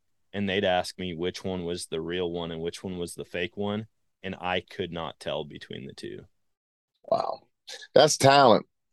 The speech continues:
Speaker 1: Oh, yeah. It was, it was unbelievable. But then, now that I'm thinking about it, I'm like, "Okay, I wonder how much a replica antler actually is."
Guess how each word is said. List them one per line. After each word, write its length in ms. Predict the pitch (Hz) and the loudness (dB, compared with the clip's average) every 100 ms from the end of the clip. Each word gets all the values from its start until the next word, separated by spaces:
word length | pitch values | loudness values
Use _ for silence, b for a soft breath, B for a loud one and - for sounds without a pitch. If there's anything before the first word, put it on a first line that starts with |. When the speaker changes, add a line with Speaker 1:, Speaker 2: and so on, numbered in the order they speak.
| _ _ _ _ 110 | _ _ _ _ -2
Speaker 1:
Oh, 140 | 107 | 0
yeah. 300 | 85 78 71 - | 0 -2 -6 -2
It 120 | 123 | 2
was, 320 | 110 95 - 135 | 2 0 -4 0
it 80 | 131 | 0
was 120 | 107 | 2
unbelievable. 640 | 107 92 87 87 78 85 80 | -2 -2 -4 -4 -4 -4 -2
But 160 | 120 | 0
then, 340 | 165 156 131 120 _ _ _ | 2 0 -4 -10 _ _ _
now 240 | 127 131 131 | 0 4 4
that 120 | 123 | 4
I'm 140 | 107 | 2
thinking 300 | 92 120 101 | 0 -2 -2
about 240 | 85 90 90 | -2 -2 -2
it, 20 | |
I'm 80 | 92 | -4
like, 180 | 87 95 | -6 -8
"Okay, 300 | - 87 85 | -6 -4 -2
I 60 | |
wonder 300 | 87 131 156 | -2 -2 -2
how 240 | - 101 95 | -6 -6 -6
much 480 | 87 85 - - - _ - | -6 -6 -8 -10 -14 _ -12
a 60 | 87 | -4
replica 460 | 92 - 87 - | -4 -2 -6 -6
antler 420 | 64 98 90 80 80 | -6 -6 -6 -6 -4
actually 480 | 80 - 67 82 | -6 -8 -8 -6
is." 420 | 92 - - - | -6 -6 -10 -18